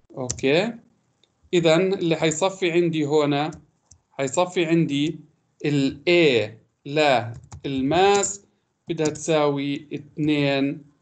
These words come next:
الاكسلريشن تبع الكار. اوكي شباب وصبايا، الآن إذا كان الاكسلريشن تبع الكار A،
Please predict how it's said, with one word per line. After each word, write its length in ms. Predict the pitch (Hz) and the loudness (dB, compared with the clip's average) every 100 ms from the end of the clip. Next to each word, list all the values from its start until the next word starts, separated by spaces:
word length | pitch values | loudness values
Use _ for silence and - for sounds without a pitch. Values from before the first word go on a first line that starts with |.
| _ _ - - | _ _ -16 -6
الاكسلريشن 1120 | 123 139 - 139 135 135 127 135 131 127 123 | -4 -4 -2 0 2 2 0 -2 0 -2 -2
تبع 440 | 135 127 127 120 170 | -2 0 0 -2 -2
الكار. 460 | 151 - 90 80 - - - - - - - - _ - | -2 -2 -6 -8 -16 -20 -20 -20 -20 -20 -20 -20 _ -2
اوكي 380 | 143 147 185 190 | -2 2 4 4
شباب 260 | 202 208 | 4 4
وصبايا، 640 | 202 202 196 202 208 240 208 | 4 0 2 4 4 4 2
الآن 340 | 208 208 185 | 0 2 2
إذا 220 | 170 170 | 2 0
كان 280 | 165 208 214 | 0 0 0
الاكسلريشن 880 | 208 190 185 214 202 214 196 180 151 | -2 -6 -6 -4 -2 0 -2 -2 -2
تبع 420 | 151 170 131 - _ _ _ _ 170 | 0 0 0 -6 _ _ _ _ 0
الكار 720 | 165 151 214 208 160 - - _ 190 | 0 2 2 4 4 0 -8 _ 0
A، 380 | 196 214 262 | 0 0 -2